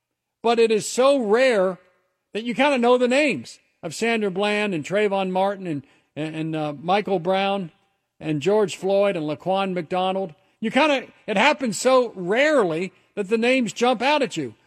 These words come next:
when there's ten million arrests every year. Washington Post, according to Washington Post, the police killed ten unarmed black,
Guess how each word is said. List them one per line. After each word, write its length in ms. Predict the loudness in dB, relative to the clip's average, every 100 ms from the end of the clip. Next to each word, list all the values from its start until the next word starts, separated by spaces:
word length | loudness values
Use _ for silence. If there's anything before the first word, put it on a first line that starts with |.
| _
when 160 | -2 0
there's 180 | 0
ten 520 | -2 -4 0 0 0 2
million 400 | 2 2 0 -2
arrests 400 | 0 -2 -2 -2
every 260 | -2 0
year. 240 | -2 -4 -10 _ _ _ _ _ _ _ _ _ _ _ _ _ _ _ _ _ -4
Washington 520 | 0 2 0 -2 -2
Post, 360 | 2 2 2 -4
according 380 | -4 0 0 0
to 60 |
Washington 500 | 0 0 -4 -8 -8
Post, 400 | -6 -8 -8 -20 _ _ _ _
the 100 | -8
police 360 | 0 2 2
killed 380 | -2 0 0 -2
ten 500 | -6 -4 0 -2 -4 _ -6
unarmed 440 | -4 0 -2 -2
black, 300 | 0 0 0